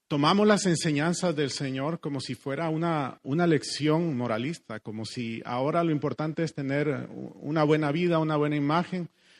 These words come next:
pero en realidad no creemos que vaya a haber una resurrección,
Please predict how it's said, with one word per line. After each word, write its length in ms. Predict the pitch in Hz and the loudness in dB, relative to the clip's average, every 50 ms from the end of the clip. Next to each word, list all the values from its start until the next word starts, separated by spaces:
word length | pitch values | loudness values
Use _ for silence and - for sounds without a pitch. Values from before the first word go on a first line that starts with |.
| _ _ _ | _ _ _
pero 160 | - - 127 | -6 -6 -4
en 60 | 123 | 0
realidad 420 | 135 139 143 135 135 147 151 165 | 0 0 2 2 2 2 2 4
no 160 | 170 170 170 165 | 4 4 2 2
creemos 560 | 165 160 156 147 151 165 175 170 151 - - | 2 4 6 6 6 6 4 2 2 0 -2
que 120 | - 131 | -4 -2
vaya 440 | 117 127 131 135 135 131 123 120 113 | 0 0 2 2 2 2 2 0 0
a 60 | 107 - | -2 -6
haber 400 | - - 120 120 127 135 131 143 | -6 -4 -2 0 0 2 4 4
una 160 | 143 147 139 | 4 4 4
resurrección, 880 | 127 131 117 - 127 110 113 107 - - - 127 131 139 143 123 110 | 2 0 -2 -2 -2 -2 -2 -2 -4 -6 -4 -4 -2 -2 -4 -6 -8